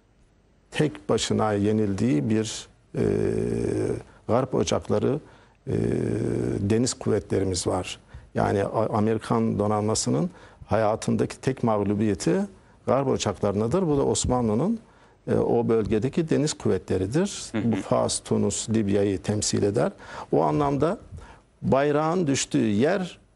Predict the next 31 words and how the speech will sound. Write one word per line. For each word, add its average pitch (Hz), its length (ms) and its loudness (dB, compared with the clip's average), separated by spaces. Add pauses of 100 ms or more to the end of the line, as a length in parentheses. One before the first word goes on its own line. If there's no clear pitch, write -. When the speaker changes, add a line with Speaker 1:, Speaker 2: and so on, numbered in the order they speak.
(420)
Speaker 1:
ve 120 180 2
bayrağın 123 540 2
dikilmesi 113 520 0
gereken 101 400 0
yer. 92 240 0
Biz 131 80 0
Speaker 2:
Yeniden 156 400 2
kaldırıyor 147 460 0
muyuz 107 220 -2
Speaker 1:
Tabii, 107 160 2
Speaker 2:
yani 95 180 0
bayrağı 95 320 0
Speaker 1:
tabii. 101 100 0
Biz 110 100 0
Speaker 2:
düştüğü 135 160 2
yer? 143 80 2
Speaker 1:
Birinci 139 320 2
Dünya 139 300 2
Savaşı'nı 131 540 0
bitirmedik. 107 640 -2 (380)
Speaker 2:
Hı 107 60 -6
hı. 101 220 -6
Speaker 1:
Yani 127 360 2
devletin 135 480 0
derin 143 220 2
aklı 131 360 0
Birinci 127 300 2 (220)
Dünya 123 300 2
Savaşı'nı 120 500 0
bitirmemiş 117 640 0 (100)
olmalı. 101 500 2